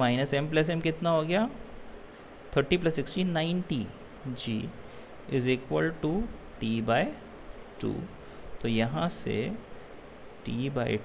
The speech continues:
two is equal to ninety G।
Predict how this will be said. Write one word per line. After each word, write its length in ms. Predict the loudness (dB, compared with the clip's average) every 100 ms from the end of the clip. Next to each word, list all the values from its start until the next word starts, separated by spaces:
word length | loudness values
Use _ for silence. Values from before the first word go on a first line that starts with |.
| 2
two 240 | 2 2
is 200 | 0 -2
equal 420 | -2 2 4 4 2 0
to 100 | -2 -4 -10 -14 -14 -8 -4
ninety 600 | -2 0 0 0 0 0
G। 120 | -2